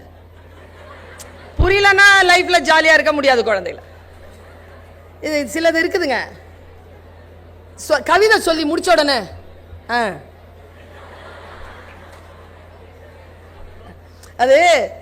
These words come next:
நீங்க வறுமை நிறம் சிவப்புல ஒரு, ஒரு காட்சி வரும்.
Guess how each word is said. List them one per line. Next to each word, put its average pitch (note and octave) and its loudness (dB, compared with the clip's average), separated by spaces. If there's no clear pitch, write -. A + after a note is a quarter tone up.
நீங்க C4+ -4
வறுமை F#4+ 2
நிறம் C4+ 0
சிவப்புல C4 0
ஒரு, A#3+ -2
ஒரு B3+ 2
காட்சி D4+ -2
வரும். A#3 -2